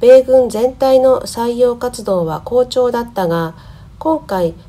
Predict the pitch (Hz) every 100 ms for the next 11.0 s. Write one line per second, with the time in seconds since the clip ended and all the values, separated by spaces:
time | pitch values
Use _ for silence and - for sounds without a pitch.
0 | - 202 254 - 311 302 320 302 294 180
1 | 160 160 160 - 277 285 285 185 226 262
2 | 233 202 151 151 165 170 170 - - -
3 | - - - - - - - - - -
4 | - - - - - - - - 180 240
5 | 262 277 269 269 262 254 247 - 311 330
6 | 294 233 196 175 202 220 220 226 196 175
7 | 180 190 185 - 160 143 147 - - -
8 | 175 - 247 247 - 262 254 247 240 233
9 | 175 165 160 - - 190 196 - - 170
10 | 202 220 220 214 202 - 185 175 165 160